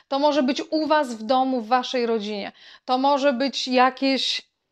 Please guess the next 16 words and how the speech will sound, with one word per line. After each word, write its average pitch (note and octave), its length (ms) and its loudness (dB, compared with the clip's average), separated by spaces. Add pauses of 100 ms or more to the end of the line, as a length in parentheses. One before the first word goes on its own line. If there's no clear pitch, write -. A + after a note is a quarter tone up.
(120)
z G#3 200 -8
dzieciństwa C4 760 0
coś. - 400 -16 (320)
To C4 120 2
może C#4 340 4
być C4+ 380 -2
jakiś B3 380 0
problem C4+ 420 0
z C4 80 -6
siostrą, C#4 520 0
z G3+ 60 -12
bratem. C#4 260 0
To D4 60 -2
może D4 180 2
być D4+ 160 -6
cokolwiek. D#4+ 800 2